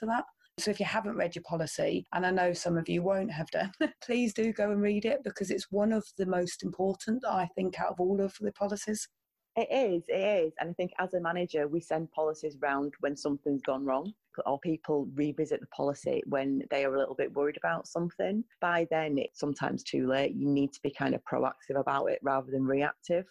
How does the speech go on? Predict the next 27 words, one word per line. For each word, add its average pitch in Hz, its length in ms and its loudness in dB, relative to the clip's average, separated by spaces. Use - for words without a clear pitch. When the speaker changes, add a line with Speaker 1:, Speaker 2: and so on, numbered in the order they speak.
Speaker 2:
And 240 240 2
we 285 100 4
know 151 200 4
when 156 220 2
you 165 60 2
start 170 320 -2
a - 20 -4
job 139 220 -2
and 143 100 -2
you, 139 80 0
you 139 180 0
have 143 180 0
an 151 80 2
induction 135 580 0
and 135 140 2
you 135 100 4
are 135 120 -2
given 143 220 0
a 127 80 -4
thousand 214 560 2
policies - 520 -2
to - 140 -2
read, - 300 0
professional 165 460 -2
boundaries 135 500 0
policy 127 400 -2
is 135 160 -2